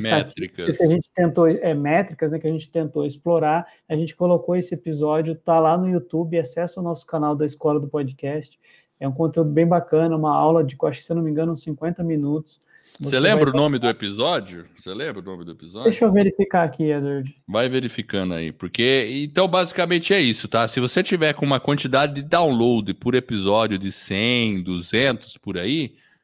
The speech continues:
Speaker 1: você já é cinquenta por cento pra top, sabe? A gente tá falando mundialmente, é algo por aí, tá? Ah,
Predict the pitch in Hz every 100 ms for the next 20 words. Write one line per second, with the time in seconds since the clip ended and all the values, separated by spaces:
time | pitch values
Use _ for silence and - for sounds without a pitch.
0 | _ 117 113 151 147 160 160 165 - 170
1 | 147 147 147 - 156 - 143 139 147 160
2 | 160 - 135 139 - 80 - 98 - 101
3 | _ _ - _ _ _ _ _ 104 123
4 | 120 135 143 139 143 143 147 143 156 160
5 | 151 123 120 110 - 98 113 151 151 -
6 | 175 143 101 - 95 110 _ _ _ _
7 | _ _ 87 98 98 95 92 92 90